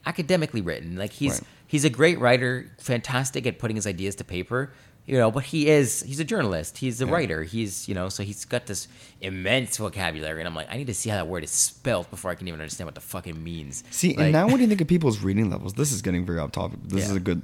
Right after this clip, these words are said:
Speaker 2: this is a good
Speaker 1: No, no,
Speaker 2: topic.
Speaker 1: let's
Speaker 2: Now,
Speaker 1: go
Speaker 2: in
Speaker 1: to
Speaker 2: terms
Speaker 1: that.
Speaker 2: of people's reading levels,
Speaker 1: Yeah.
Speaker 2: is it, is it people,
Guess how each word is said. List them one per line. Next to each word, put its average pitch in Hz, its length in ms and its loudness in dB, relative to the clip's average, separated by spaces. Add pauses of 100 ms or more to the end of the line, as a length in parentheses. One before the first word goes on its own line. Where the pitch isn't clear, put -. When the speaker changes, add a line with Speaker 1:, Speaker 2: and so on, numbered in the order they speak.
(200)
Speaker 2:
this 117 160 2
is 131 120 6
a 117 40 6
good 98 140 2
Speaker 1:
No, 175 120 10
no, 135 60 6
Speaker 2:
topic. 107 140 6
Speaker 1:
let's 135 120 8
Speaker 2:
Now, 151 60 12
Speaker 1:
go 208 60 12
Speaker 2:
in 202 60 10
Speaker 1:
to - 60 6
Speaker 2:
terms 269 120 10
Speaker 1:
that. 233 60 8
Speaker 2:
of 180 40 2
people's 147 240 6
reading 127 320 6
levels, 87 340 0
Speaker 1:
Yeah. 107 200 -2 (380)
Speaker 2:
is 135 220 8
it, 170 320 6 (1300)
is 127 160 6
it - 120 -2
people, 170 540 6